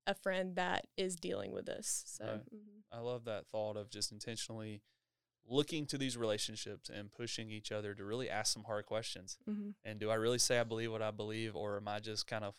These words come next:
Speaker 2: going through the motions of this because w-, it's what I've done? In reality, for someone like you that's grown up in the church
Speaker 1: Mm-hmm.
Speaker 2: world, this thought of cultural Christianity is easy to fall into.
Speaker 1: It
Speaker 2: And
Speaker 1: really
Speaker 2: so
Speaker 1: is.
Speaker 2: there's a,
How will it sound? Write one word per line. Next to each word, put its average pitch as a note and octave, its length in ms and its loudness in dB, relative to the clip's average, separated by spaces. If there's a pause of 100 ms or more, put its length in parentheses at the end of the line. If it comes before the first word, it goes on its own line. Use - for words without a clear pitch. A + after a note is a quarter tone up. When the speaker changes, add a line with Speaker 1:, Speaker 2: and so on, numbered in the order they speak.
(140)
Speaker 2:
going A2+ 280 0
through A2+ 160 -4
the G#2+ 80 -4
motions A2 420 2
of G#2 100 -4
this G#2+ 220 0
because G#2 320 -6
w-, G#2+ 180 -10
it's - 200 -4
what G#2+ 140 0
I've G2+ 180 -2
done? G#2+ 300 -4 (440)
In A#2 140 -2
reality, A2+ 480 6
for A2+ 200 -6
someone A#2 680 2 (100)
like G#2 300 -4
you A#2+ 340 -2
that's - 260 -2
grown A2 600 -2
up A2 360 0 (560)
in B2 220 0
the G2+ 80 -4
church G3+ 400 4
Speaker 1:
Mm-hmm. G3+ 100 -4
Speaker 2:
world, G#2 380 -2 (560)
this A2+ 220 4
thought B2 240 6
of A2 100 -2
cultural A#2 400 -4
Christianity A2 720 -4
is G2 120 -8
easy C3+ 360 -6
to D3 80 -4
fall C#3+ 320 0
into. D#3+ 300 -4
Speaker 1:
It F#2 100 -8 (120)
Speaker 2:
And A3 60 -4
Speaker 1:
really G#3 200 0
Speaker 2:
so - 60 -2 (140)
Speaker 1:
is. G#2 60 -8
Speaker 2:
there's G#2+ 220 -4
a, G#2 180 -4